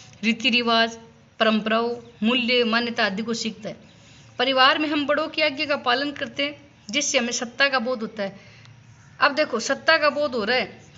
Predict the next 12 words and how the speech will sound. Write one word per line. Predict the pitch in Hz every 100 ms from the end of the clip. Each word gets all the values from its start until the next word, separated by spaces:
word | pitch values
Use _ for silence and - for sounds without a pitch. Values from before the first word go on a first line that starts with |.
| -
कि |
हमारे | 254 233 233 254
परिवार | 262 254 254 254
में | 277 294
जो | 277
बड़े | 226 254 285
हैं | 269
उनका | 285 285 285 285
हमें | 240 240
कहना | 262 269 254
मानना | 214 202 220
पड़ेगा, | - 180 180 175